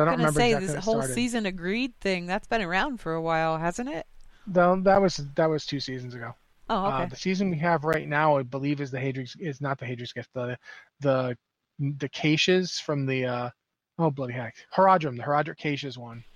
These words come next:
Speaker 1: That's the
Speaker 2: See,
Speaker 1: one
Speaker 2: I
Speaker 1: that's currently
Speaker 2: thought,
Speaker 1: going.
Speaker 2: 'cause you were talking about the season of Greed, I thought we were still on
Speaker 1: No.
Speaker 2: that or had just
Speaker 1: No, no, no,
Speaker 2: finished
Speaker 1: no,
Speaker 2: that.
Speaker 1: no, no,
Speaker 2: Okay.
Speaker 1: no. They,
Speaker 2: All right.
Speaker 1: that one ended, they, new one started, and now this one's coming in after this one ends. So you've got,
Speaker 2: Okay.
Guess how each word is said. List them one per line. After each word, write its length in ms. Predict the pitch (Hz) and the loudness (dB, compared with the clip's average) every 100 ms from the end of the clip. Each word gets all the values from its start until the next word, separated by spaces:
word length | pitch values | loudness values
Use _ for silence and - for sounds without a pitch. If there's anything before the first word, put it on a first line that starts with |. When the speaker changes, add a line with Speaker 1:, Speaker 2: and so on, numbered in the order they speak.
| - - | -20 -12
Speaker 1:
That's 220 | 160 - | -10 -6
the 80 | 240 | 0
Speaker 2:
See, 20 | |
Speaker 1:
one 60 | 233 | 4
Speaker 2:
I 0 | 233 | 6
Speaker 1:
that's 80 | 240 | 8
currently 300 | 233 220 - | 8 8 4
Speaker 2:
thought, 20 | 120 | -12
Speaker 1:
going. 120 | 127 | -8
Speaker 2:
'cause 220 | 214 190 | -6 -4
you 100 | 208 | -4
were 80 | 185 | -2
talking 340 | 196 196 190 | 0 0 0
about 180 | 185 165 | -2 -2
the 80 | 156 | -2
season 340 | - 196 175 | -4 -6 -6
of 100 | 165 | -8
Greed, 280 | 160 175 185 | -6 -4 -2
I 80 | 151 | -2
thought 260 | 156 160 - | 0 -2 -2
we 140 | 170 | -6
were 100 | 156 156 | -8 -8
still 240 | - 151 | -6 -4
on 200 | 156 156 | -4 -4
Speaker 1:
No. 60 | 151 | -4
Speaker 2:
that 140 | 143 - | -6 -6
or 100 | 156 | -4
had 200 | 165 - | -4 0
just 100 | 151 | 2
Speaker 1:
No, 100 | 151 | 4
no, 100 | 147 | 4
no, 40 | |
Speaker 2:
finished 140 | 135 123 | 0 0
Speaker 1:
no, 40 | |
Speaker 2:
that. 240 | 156 151 117 | 2 2 0
Speaker 1:
no, 60 | |
no, 60 | 254 | -2
Speaker 2:
Okay. 140 | 247 | -2
Speaker 1:
no. 40 | 233 - - - - | -4 -6 -20 -8 2
They, 60 | - | 4
Speaker 2:
All 60 | |
right. 120 | 214 | 6
Speaker 1:
that 160 | 180 185 | 6 4
one 120 | 185 | 4
ended, 440 | 170 165 165 156 139 | 4 4 2 2 -2
they, 220 | 151 143 - | -6 -6 -6
new 140 | 147 147 | -4 -2
one 140 | 147 | -2
started, 360 | - 147 139 139 | 0 2 2 2
and 60 | 131 | -2
now 180 | 131 131 | -4 -4
this 220 | 131 - | -4 -6
one's 380 | 127 123 - - _ _ _ | -8 -10 -14 -18 _ _ _
coming 300 | - 131 127 | -6 -4 -6
in 240 | 123 117 117 | -8 -10 -10
after 320 | 127 117 123 | -12 -12 -12
this 180 | 120 - | -12 -12
one 140 | 120 | -12
ends. 240 | 113 113 - | -12 -12 -6
So 140 | 165 | -2
you've 100 | 151 | 2
got, 160 | 202 | 4
Speaker 2:
Okay. 60 | 220 | 4